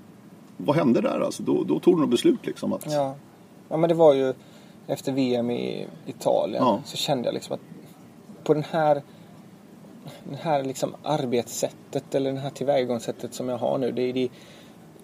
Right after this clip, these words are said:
Speaker 2: det gör mig inte bättre. Alltså jag, jag är bra, eh, men jag vill inte vara bra. Jag vill vara bäst. Och jag vill, jag vill liksom spränga gränser. Jag vill, eh, liksom uppnå, eh, sätta utmaningar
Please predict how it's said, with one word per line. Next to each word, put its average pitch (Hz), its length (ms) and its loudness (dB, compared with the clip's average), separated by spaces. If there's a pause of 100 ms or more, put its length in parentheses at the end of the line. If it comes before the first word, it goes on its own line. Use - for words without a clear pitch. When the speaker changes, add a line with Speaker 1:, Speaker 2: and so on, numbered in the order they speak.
(120)
Speaker 2:
det 131 100 2
gör 127 280 6
mig 123 140 0
inte 123 180 -6
bättre. 131 480 -2 (340)
Alltså 135 200 -4
jag, 123 280 0
jag 123 200 0
är 147 40 -2
bra, 127 460 0 (560)
eh, - 100 -8
men 113 260 -6
jag 123 160 2
vill 120 100 -4
inte 131 160 -6
vara 120 140 2
bra. - 300 2 (140)
Jag 131 60 -4
vill 117 80 -2
vara 123 120 -2
bäst. - 480 -8 (500)
Och 131 100 2
jag 123 80 8
vill, 127 180 4 (440)
jag 127 80 -2
vill 135 100 2
liksom - 220 0
spränga 139 400 4
gränser. 131 520 -4
Jag 127 100 2
vill, 127 180 -2 (560)
eh, 107 160 -2 (760)
liksom 131 280 -6
uppnå, 127 420 -2
eh, - 1000 -14
sätta - 340 -4
utmaningar 113 840 0